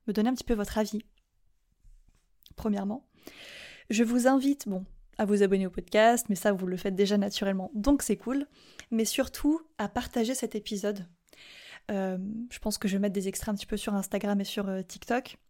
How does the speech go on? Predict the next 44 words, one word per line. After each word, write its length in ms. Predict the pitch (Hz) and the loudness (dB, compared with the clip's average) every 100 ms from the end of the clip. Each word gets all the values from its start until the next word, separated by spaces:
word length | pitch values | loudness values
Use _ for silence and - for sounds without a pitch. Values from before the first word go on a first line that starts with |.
| _ _ _ _ _ _ _ _ - | _ _ _ _ _ _ _ _ -2
Et 60 | |
je 100 | 226 | -2
pense 220 | - 262 - | 0 0 2
que 120 | 233 | 2
c'est 140 | - | 2
un 80 | 220 | 2
message, 460 | 208 202 226 226 202 | 2 2 2 4 2
euh, 180 | 196 196 | 2 2
important. 560 | 226 233 226 - 214 _ - - - - - | 0 0 0 -2 -4 _ -20 -20 -20 -6 0
Et 60 | |
vraiment, 240 | 208 226 285 | 4 6 6
les 120 | 240 | 4
filles, 220 | - 285 | 2 0
je 60 | 233 | 2
vous 80 | |
dis 100 | 202 | 0
ça, 120 | 202 262 | 2 2
mais 80 | |
avec 180 | 208 202 | 2 -4
tout 140 | - 277 | 0 2
mon 320 | 254 240 220 | 4 4 6
amour, 420 | 233 226 240 233 | 6 6 4 0
euh, 320 | 196 190 190 | -2 0 0
je, 120 | 190 202 | -2 0
enfin, 160 | 202 | 0
je, 180 | 185 214 | 0 0
j'aime 220 | 208 202 - - _ | 0 -2 -6 -20 _
trop 180 | - 311 | 0 2
les 120 | 254 | 2
femmes 320 | - 240 214 | 0 0 0
en 40 | |
général. 540 | 185 196 196 196 208 202 | -2 0 0 0 -2 -4
Je, 140 | 185 | -8
enfin, 220 | - 196 | -4 -2
je 80 | 185 | 0
nous 80 | 202 | 0
trouve, 280 | - 226 190 | 0 -2 0
euh, 140 | 185 185 - - - - - | -4 -8 -20 -18 -18 -20 -4
je 60 | |
vous 60 | 214 | -2
dis, 160 | 233 254 | 0 -2
incroyables. 600 | 208 - 226 233 247 196 | -2 0 2 4 2 0
Et 40 | |
je, 360 | 190 190 185 | -2 -2 -4